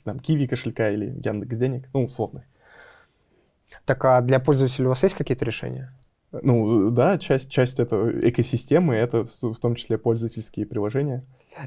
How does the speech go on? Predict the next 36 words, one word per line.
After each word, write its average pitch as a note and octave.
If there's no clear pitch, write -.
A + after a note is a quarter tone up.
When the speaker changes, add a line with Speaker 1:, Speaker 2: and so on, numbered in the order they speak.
Speaker 2:
Ну, F3+
я D#3
к D#3+
тому, E3
что D3+
я, C3+
опять C3
же, C3
смотрел, F3+
да, C#3
Pitch, B2
я B2
просто -
не C#3+
нашёл D3+
там, A#2
как, A#2+
где, C3
типа, -
там, G#2+
как -
приложение B2
скачать B2
или A#2
кошелёк A2+
Speaker 1:
Ну, F#3
Speaker 2:
какой-то, F#3
Speaker 1:
это A2
Speaker 2:
или A2+
Speaker 1:
просто E3
Speaker 2:
как. -
Speaker 1:
связано C#3
с -
нашей A#2+
стратегией, B2
э, A2